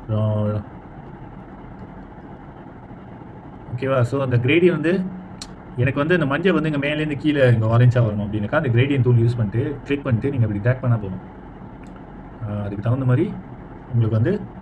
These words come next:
சாரி, அதுக்கு தகுந்த மாதிரி உங்களுக்கு வந்து அந்த கிரேடியன்ட் வந்து மாத்தி கொடுக்கும். ஓகேவா?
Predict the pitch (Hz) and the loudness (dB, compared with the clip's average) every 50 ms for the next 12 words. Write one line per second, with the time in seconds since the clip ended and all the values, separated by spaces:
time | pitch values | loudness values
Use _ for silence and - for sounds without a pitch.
0 | - - - - - - - - - - - - - - 113 104 101 95 - - | -16 -16 -16 -16 -18 -18 -18 -16 -16 -18 -18 -10 -4 -2 -2 -2 -2 -6 -12 -14
1 | - - - - - - - - - - - - - - - - - - - - | -16 -16 -16 -16 -16 -18 -18 -18 -18 -16 -14 -12 -12 -12 -14 -14 -16 -16 -16 -16
2 | - - - - - - - - - - - - - - - - - - 120 120 | -16 -16 -16 -16 -16 -16 -16 -16 -18 -18 -18 -18 -18 -18 -18 -16 -8 -2 2 4
3 | 123 117 139 147 170 165 160 151 156 180 185 160 143 135 131 123 127 160 156 135 | 4 6 4 4 2 0 0 2 4 4 4 4 4 4 4 4 2 2 4 4
4 | 120 110 107 104 101 98 95 92 90 - - - - - - - - - 123 131 | 4 4 4 2 0 -2 -4 -4 -6 -8 -10 -10 -12 -12 -12 -6 0 2 2 2
5 | 143 - 120 117 110 127 127 120 110 104 110 101 92 90 - - - - - - | 2 2 0 2 2 2 0 0 0 0 -2 -4 -4 -6 -8 -12 -14 -16 -16 -16
6 | - - - - - - - - - - - - - - - - - - - - | -16 -16 -16 -16 -16 -16 -16 -16 -16 -16 -16 -16 -16 -18 -18 -18 -18 -18 -18 -18
7 | - - - - 131 147 160 165 170 156 127 | -18 -16 -14 -8 -2 0 4 6 6 6 4